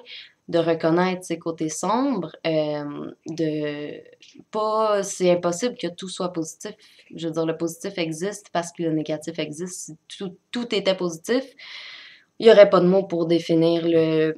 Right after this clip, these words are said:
la balance, là, pour définir le positif, le négatif, parce que tout serait parfait, puis l'in-, il y a rien de parfait. Donc, euh, c'est important de reconnaître ses côtés sombres, c'est important, euh, de, de vivre avec, puis de les accepter.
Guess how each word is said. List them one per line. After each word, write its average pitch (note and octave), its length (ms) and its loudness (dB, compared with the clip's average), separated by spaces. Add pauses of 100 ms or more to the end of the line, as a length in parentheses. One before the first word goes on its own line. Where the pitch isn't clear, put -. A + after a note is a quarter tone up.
(500)
la G3 160 6
balance, F3 520 4
là, E3 100 -2
pour E3 160 -2
définir E3 380 0
le D#3+ 80 0
positif, E3 460 -6
le E3 80 0
négatif, D#3 440 -2
parce F3+ 160 -12
que E3 80 -4
tout F3+ 220 -8
serait F3 220 -4
parfait, D#3 400 -6 (100)
puis D3 240 -8
l'in-, D3+ 280 -6 (220)
il D#3 80 -2
y - 20 2
a E3 40 -2
rien F3 160 2
de E3+ 60 -2
parfait. - 280 -10 (500)
Donc, D#3 420 -4
euh, D3+ 380 -2
c'est D#3 240 0
important D3+ 400 0
de G3 80 -2
reconnaître E3 500 -2
ses F3 100 -6
côtés D#3+ 260 -4
sombres, G#3+ 320 -2
c'est F3 180 -2
important, F#3+ 680 -2 (100)
euh, D3+ 560 0
de, D3+ 640 -4 (640)
de F3 140 2
vivre F3 460 0
avec, E3 520 0
puis E3+ 160 -4
de D3+ 100 -8
les D#3 220 0
accepter. D#3 640 -4